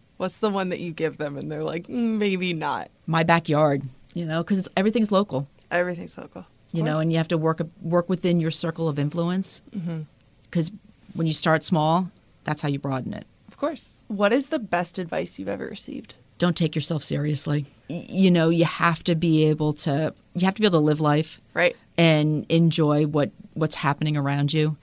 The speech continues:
Speaker 2: and not get so caught up in, a-, and I, and I'll be honest, I lost a little bit of that during the, the last couple of weeks of the election because not knowing and listening to, you know, some of the rhetoric, I lost that about it. So it, it's a reminder. You have to do it. You have to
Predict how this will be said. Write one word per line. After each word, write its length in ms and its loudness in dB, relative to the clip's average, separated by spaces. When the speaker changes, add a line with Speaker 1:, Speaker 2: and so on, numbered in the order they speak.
Speaker 2:
and 200 4
not 240 2
get 180 -2
so 260 2
caught 360 -2
up 280 -2
in, 460 0
a-, 160 0
and 80 6
I, 200 6
and 200 0
I'll 80 4
be 140 2
honest, 340 2
I 80 2
lost 400 2
a 60 2
little 240 2
bit 180 0
of 140 0
that 320 2
during 320 4
the, 140 -2
the 160 -2
last 260 0
couple 240 -4
of 60 0
weeks 160 -4
of 40 -4
the 60 -2
election 400 -2
because 380 -4
not 280 2
knowing 480 0
and 140 -4
listening 460 -2
to, 240 -2
you 100 -2
know, 40 2
some 180 2
of 60 2
the 80 2
rhetoric, 560 2
I 120 4
lost 560 -2
that 260 -4
about 400 -2
it. 140 -8
So 380 4
it, 260 4
it's 300 2
a 80 2
reminder. 400 2
You 100 2
have 240 0
to 60 -10
do 180 0
it. 120 0
You 160 0
have 500 -2
to 140 -6